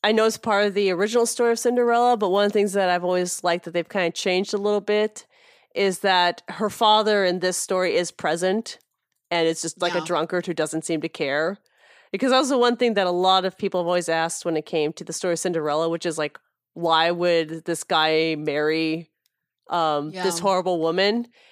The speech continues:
Speaker 1: And of course, in, I think, the Disney version, um, you know, she didn't
Speaker 2: The
Speaker 1: show her
Speaker 2: cartoon.
Speaker 1: cruelty until after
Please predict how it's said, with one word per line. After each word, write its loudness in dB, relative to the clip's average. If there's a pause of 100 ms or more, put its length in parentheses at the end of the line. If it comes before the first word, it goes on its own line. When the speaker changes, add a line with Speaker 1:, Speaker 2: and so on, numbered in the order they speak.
(100)
Speaker 1:
And 0
of 0
course, 0
in, 0
I 2
think, -4
the -2
Disney 0
version, -2 (360)
um, -2 (540)
you -2
know, 0 (240)
she -2
didn't 0
Speaker 2:
The -4
Speaker 1:
show 2
her 2
Speaker 2:
cartoon. -4
Speaker 1:
cruelty 2
until 0 (420)
after 0